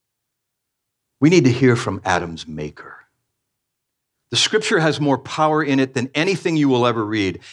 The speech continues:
and what it says about itself is true. Hebrews four twelve says, "The word of God is like a sword, piercing to the division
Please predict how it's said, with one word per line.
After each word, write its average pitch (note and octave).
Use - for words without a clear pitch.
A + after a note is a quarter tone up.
and C3
what D3
it D3+
says G3+
about D3
itself B2+
is A#2+
true. G#2
Hebrews D#3
four C#3+
twelve B2+
says, A#2+
"The A#2
word C3+
of C3
God A2+
is B2+
like B2+
a G#2
sword, A#2
piercing E3+
to C#3+
the A2
division C3+